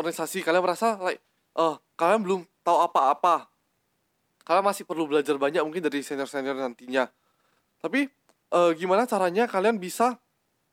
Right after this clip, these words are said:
conceal, conceal apa gimana ya? Eh, menutupi, like, kelemahan kalian dan bener-bener, like, eh, fake it till you make it. Jadi, eh, kalian nggak bisa sesuatu, ingin belajar. Jadi, pas ditanya,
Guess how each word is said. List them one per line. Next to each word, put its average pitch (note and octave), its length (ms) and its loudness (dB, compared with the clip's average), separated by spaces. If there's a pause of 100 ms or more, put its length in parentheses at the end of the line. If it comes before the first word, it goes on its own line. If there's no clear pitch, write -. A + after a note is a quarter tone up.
(520)
conceal, A3+ 480 -2 (180)
conceal F#3+ 320 0
apa E3+ 140 -2
gimana C#3 260 -4
ya? - 60 -18
Eh, - 340 -2
menutupi, E3 540 -6
like, G3+ 160 2
kelemahan E3 340 -4
kalian D#3 460 -2 (320)
dan F#3 320 -2 (320)
bener-bener, F3+ 480 0
like, G3 180 -2 (720)
eh, E3 300 0 (160)
fake G3 180 -4
it - 140 -14
till G3 100 -4
you F#3+ 80 -2
make G#3 220 0
it. - 160 -4 (160)
Jadi, G#3 260 -4 (380)
eh, E3 260 2 (140)
kalian G3 180 2
nggak F3+ 140 2
bisa F3+ 180 -6
sesuatu, F#3+ 400 -6 (220)
ingin G3+ 260 -2
belajar. F3+ 460 2
Jadi, F3+ 240 -4 (240)
pas F#3+ 80 -2
ditanya, F#3 320 -2